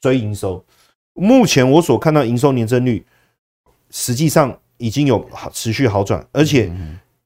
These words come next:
Speaker 1: 营收的部分，月的营收的部分，就蓝色这条线啊，它就是每个月的营收的状况，其实已经稳定下来，就没有再更坏了。
Speaker 2: 嗯，嗯，嗯。
Speaker 1: 所以我觉得从营收的角度，确实已经有看到
Speaker 2: OK。
Speaker 1: 产业稳定的迹象。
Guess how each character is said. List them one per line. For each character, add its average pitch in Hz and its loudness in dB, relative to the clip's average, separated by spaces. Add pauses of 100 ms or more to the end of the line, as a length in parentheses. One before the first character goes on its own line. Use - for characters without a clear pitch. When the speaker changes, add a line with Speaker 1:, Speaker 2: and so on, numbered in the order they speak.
Speaker 1:
营 151 2
收 190 2
的 156 2
部 160 0
分， 139 0
月 190 2
的 127 0
营 120 -4
收 135 2
的 - 2
部 127 -4
分， 117 0
就 135 2 (220)
蓝 113 0
色 156 0
这 131 -4
条 98 -2
线 98 -4
啊， 69 -20 (500)
它 143 0
就 151 0
是 147 -2
每 113 0
个 104 -2
月 127 4
的 107 0
营 98 -4
收 113 0
的 104 0
状 98 -2
况， 92 -4
其 143 -4
实 139 -4
已 110 -2
经 127 -4
稳 101 -2
定 104 -6
下 92 -4
来， 73 -12
就 - 0
没 175 0
有 185 4
再 135 0
更 117 -6
坏 107 -4
了。 - -20
Speaker 2:
嗯， 107 -8
嗯， 104 -10
嗯。 110 -14
Speaker 1:
所 - 4
以 - 6
我 160 6
觉 160 -2
得 156 -2
从 147 -2
营 143 -2
收 196 0
的 175 0
角 95 -4
度， 127 -4
确 185 -2
实 104 -12
已 101 -10
经 139 -8
有 90 -6
看 110 -4
到 123 2
Speaker 2:
OK。 82 -10 (320)
Speaker 1:
产 104 -6
业 135 0
稳 98 -4
定 110 -6
的 90 -8
迹 95 -12
象。 92 -10